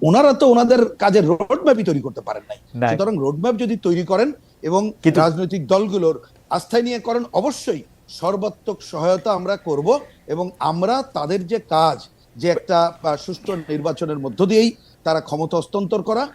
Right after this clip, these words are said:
Speaker 1: এবং কতগুলো সংস্কারের রূপরেখা তৈরি করে দেওয়া, ও-, ঐক্যমতের ভিত্তিতে, সেই কাজটা করলে আমরা শত, আহ, ভাগ
Speaker 2: প্রি-,
Speaker 1: তাদেরকে আমরা সমর্থন
Speaker 2: প্রিন্স
Speaker 1: করব।
Speaker 2: ভাই, আমি,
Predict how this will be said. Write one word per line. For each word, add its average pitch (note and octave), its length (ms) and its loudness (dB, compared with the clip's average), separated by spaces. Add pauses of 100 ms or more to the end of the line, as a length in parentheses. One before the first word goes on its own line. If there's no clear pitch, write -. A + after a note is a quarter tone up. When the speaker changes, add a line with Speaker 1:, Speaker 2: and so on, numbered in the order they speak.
(160)
Speaker 1:
এবং G3 220 -2
কতগুলো A#3 420 0
সংস্কারের G3+ 600 -4
রূপরেখা F#3 360 -2
তৈরি F3 300 -2
করে F#3+ 200 -2
দেওয়া, G3 280 0 (300)
ও-, F3 200 4
ঐক্যমতের G#3+ 440 0
ভিত্তিতে, G#3 460 -6 (240)
সেই B3+ 180 2
কাজটা A#3+ 380 -2
করলে B3+ 260 2
আমরা G#3+ 180 2
শত, - 280 -4
আহ, - 480 -4
ভাগ C3+ 180 0
Speaker 2:
প্রি-, - 140 2
Speaker 1:
তাদেরকে D#3+ 380 -2
আমরা D#3 180 -4
সমর্থন C3 440 -12
Speaker 2:
প্রিন্স G#3+ 200 8
Speaker 1:
করব। C4 120 12
Speaker 2:
ভাই, - 180 2
আমি, F3 340 8